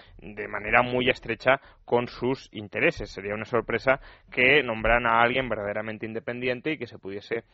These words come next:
oponer, por ejemplo, a Montoro diciendo que no está reduciendo el gasto, que está subiendo demasiado los impuestos, etcétera. Probablemente esto no lo veremos, y no lo veremos porque, obviamente, el gobierno,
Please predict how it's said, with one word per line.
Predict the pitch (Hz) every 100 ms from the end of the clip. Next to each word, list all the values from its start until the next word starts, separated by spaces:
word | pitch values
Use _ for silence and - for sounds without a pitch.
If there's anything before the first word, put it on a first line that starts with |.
| -
oponer, | - 101 101 104 143
por | 175
ejemplo, | 113 107 101
a | 101
Montoro | 110 110 120 135 156
diciendo | 120 - 104 120
que | 101
no | 98
está | 98
reduciendo | 98 98 101 104
el | 123
gasto, | 143 - 143
que |
está | 110 104
subiendo | 107 104 101
demasiado | 101 101 104
los | 107 123
impuestos, | 110 120 110 127
etcétera. | 107 101 85 85
Probablemente | 104 110 120 127 123 143 _ - -
esto | 123 120
no | 117
lo | 123
veremos, | 139 143 170 156
y |
no | 107
lo | 98
veremos | 101 101 117
porque, | - - 101
obviamente, | 95 92 98 98 135 - -
el | - 110
gobierno, | 107 117 117 139